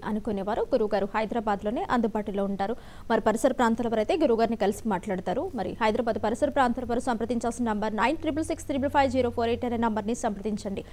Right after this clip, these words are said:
అలాగే గురువుగారు నెల్లూరు వస్తున్నారు, ఆ, ఫిబ్రవరి పది, పదవ, పదవ తారీఖు, అలాగే పదకొండవ తారీఖులో అందుబాటులో ఉంటారు. అక్కడ పరిసర ప్రాంతాల వారు అయితే నెల్లూరు వారు నైన్ డబల్ సిక్స్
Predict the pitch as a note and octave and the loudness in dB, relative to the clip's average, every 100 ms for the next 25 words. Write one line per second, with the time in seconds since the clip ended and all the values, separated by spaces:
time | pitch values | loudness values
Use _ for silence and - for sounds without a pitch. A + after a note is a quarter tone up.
0 | - - - C4+ C#4 F#4 C#4 C4 C4 B3 | -12 0 6 6 6 4 4 6 6 4
1 | A#3 B3 C4+ C4 - B3 A#3 C4+ G#4+ - | 4 6 8 6 4 2 4 4 4 0
2 | - - A3 G#3 G#3 C4+ A3+ C4 A#3+ - | -6 -4 -2 0 0 2 4 4 4 2
3 | B3 G#3+ - - A3+ B3 - - A3+ A#3+ | -2 -2 -4 -4 0 0 -2 -2 0 2
4 | C#4 B3+ C4 F4 D4 C4 D#4 B3 B3 D4 | 2 2 4 6 6 4 2 2 2 4
5 | D4 D4 A#3+ B3+ B3 - A3+ A3+ A#3+ A#3+ | 4 4 2 2 0 2 2 2 0 0
6 | A#3 G#3+ G3+ - - - - - F#4+ D#4+ | -2 0 0 -2 -8 0 4 6 6 6
7 | D4 D#4 C#4+ B3+ B3+ B3+ B3 A#3+ A3 B3+ | 6 4 6 6 6 2 2 0 2 2
8 | B3 A3+ B3+ B3+ A#3 A3 - B3+ C4+ D4+ | 2 4 4 6 4 4 2 2 4 6
9 | C4 B3 C4 B3 - | 6 4 0 -2 -4